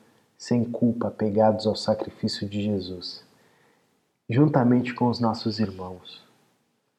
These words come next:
considerando-nos mutuamente, nos incentivando sempre ao amor e às boas obras,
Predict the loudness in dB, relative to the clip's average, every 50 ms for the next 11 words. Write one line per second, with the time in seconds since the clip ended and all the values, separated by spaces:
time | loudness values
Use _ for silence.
0 | _ _ _ _ _ _ _ _ _ _ _ _ _ _ _ _ 0 0 0 2
1 | 4 4 4 6 6 6 6 6 6 6 8 8 6 6 4 2 0 -2 -4 -6
2 | -10 -12 -14 -16 -18 -20 _ _ _ _ -2 4 6 8 8 8 6 4 0 0
3 | 0 0 0 0 0 -2 -2 -4 -8 -12 -16 -16 -18 _ _ _ -2 2 2 4
4 | 4 2 0 0 0 -2 -2 -2 -2 -4 -6 -4 -2 0 2 2 2 2 0 -4
5 | -4 -2 0 2 2 2 2 0 -2 -8 -18 -20 -20 -20 -20 -20 _ -6 -2 0
6 | 0 0 0 0 2 4 6 6 6 6 2 -2 -8 -6 -2 0 2 2 0 0
7 | 0 2 2 2 2 0 -2 -4 -4 -6 -8 -12 -18 -20 -20 -20 _